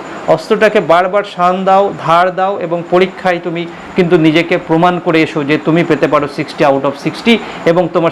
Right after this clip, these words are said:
সিলেকশন কিন্তু তুমি নিজের হাতে কিন্তু প্রমাণ করে দাও যে আমার সিলেকশন কিন্তু আমি ছিনিয়ে নেব। তুমি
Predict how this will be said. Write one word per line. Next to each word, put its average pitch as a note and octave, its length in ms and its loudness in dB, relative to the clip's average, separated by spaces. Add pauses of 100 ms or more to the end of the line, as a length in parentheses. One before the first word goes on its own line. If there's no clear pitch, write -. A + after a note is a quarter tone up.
সিলেকশন F#3 440 -2
কিন্তু E3 260 -4
তুমি D#3 160 2
নিজের C#3+ 360 4
হাতে D3 260 -4
কিন্তু D3+ 280 -8
প্রমাণ D#3 260 0
করে E3 160 2
দাও F#3+ 160 2
যে E3+ 100 2
আমার C#3 280 0
সিলেকশন D3 400 -4
কিন্তু D3 320 2 (280)
আমি D3+ 220 0 (120)
ছিনিয়ে F3+ 340 4
নেব। C3+ 300 -2
তুমি D#3 160 -2